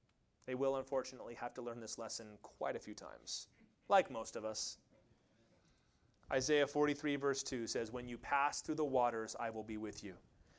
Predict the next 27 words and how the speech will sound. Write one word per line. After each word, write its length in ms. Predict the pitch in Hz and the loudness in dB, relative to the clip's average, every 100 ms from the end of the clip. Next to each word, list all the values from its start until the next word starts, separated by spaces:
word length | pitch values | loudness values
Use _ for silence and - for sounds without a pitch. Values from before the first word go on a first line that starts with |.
| - - | -20 -12
And 80 | - | -4
through 120 | 135 | 4
the 100 | 135 | 4
rivers, 420 | 139 151 127 104 | 8 8 8 0
they 120 | - 120 | -2 -2
shall 180 | 131 | -2
not 200 | 120 123 | -2 0
overwhelm 480 | 123 123 123 123 117 | 0 0 0 0 -2
you. 220 | 110 98 - _ _ _ - - | -6 -12 -16 _ _ _ -20 -2
When 120 | 143 | 2
you 100 | 160 | 4
walk 300 | 151 175 175 | 12 12 12
through 80 | 190 | 8
the 100 | 160 | 2
fire, 400 | - 175 165 151 | 6 10 12 10
you 140 | 135 127 | 6 2
shall 220 | - 135 | 2 4
not 220 | 143 151 | 2 2
be 100 | 147 | 2
burned, 440 | 135 139 127 117 | 4 4 2 -2
and 80 | 120 | -4
the 60 | 120 | -6
flame 440 | - 143 143 127 | -4 -2 0 -2
shall 220 | 120 123 | -2 -2
not 240 | 120 120 - | 0 -4 -6
consume 460 | 123 - 117 110 | -6 -6 -4 -6
you." 160 | 107 | -6